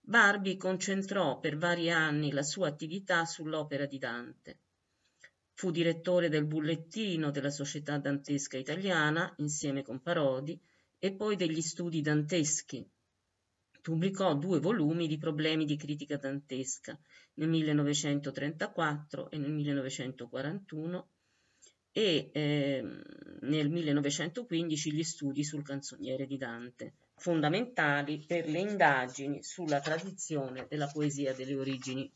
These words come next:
cioè sugli antichi canzonieri. E, eh, pubblicò il testo critico,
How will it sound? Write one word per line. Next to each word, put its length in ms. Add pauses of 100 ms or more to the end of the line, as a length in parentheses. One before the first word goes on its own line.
cioè 280 (360)
sugli 300
antichi 380
canzonieri. 720 (1800)
E, 320 (140)
eh, 120
pubblicò 600
il 120
testo 420
critico, 920